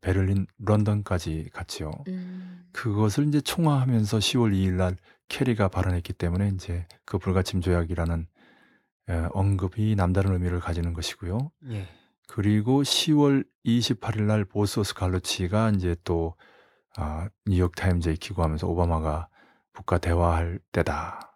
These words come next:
Speaker 1: 정책을 바꿔야 할 때다라고 강조한 부분이 또, 아, 그와 맞물려 있는 거죠. 여기에 케리가 지난해 내내 이스라엘을 수시로 방문하면서 팔레스타인 이스라엘 평화회담을 개최한다든지, 또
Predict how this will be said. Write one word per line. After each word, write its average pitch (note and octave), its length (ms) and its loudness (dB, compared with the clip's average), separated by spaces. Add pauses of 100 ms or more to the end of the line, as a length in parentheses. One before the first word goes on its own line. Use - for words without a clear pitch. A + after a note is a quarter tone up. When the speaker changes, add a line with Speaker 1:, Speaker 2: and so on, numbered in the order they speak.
Speaker 1:
정책을 F2 340 -4
바꿔야 F2 380 -4
할 D#2+ 100 -4
때다라고 E2 880 -4 (400)
강조한 A2 480 2
부분이 G#2+ 340 2
또, F#2 260 -2 (440)
아, E2+ 240 -6
그와 F#2+ 240 0
맞물려 F2 340 -2
있는 E2+ 180 -4
거죠. G2 440 -6 (960)
여기에 G2+ 420 2
케리가 A#2 640 0 (440)
지난해 G#2+ 360 4
내내 F#2 540 0 (460)
이스라엘을 F#2+ 440 0
수시로 B2+ 480 -2
방문하면서 F2+ 760 -2
팔레스타인 G2+ 580 0
이스라엘 E2+ 480 -2 (340)
평화회담을 F2 600 0
개최한다든지, E2+ 1000 -6 (600)
또 E2+ 320 -2